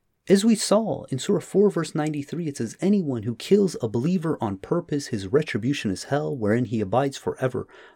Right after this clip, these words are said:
God is angry with him and condemns him,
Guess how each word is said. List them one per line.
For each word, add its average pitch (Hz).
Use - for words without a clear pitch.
God 147
is -
angry 190
with 170
him 175
and 113
condemns 135
him, -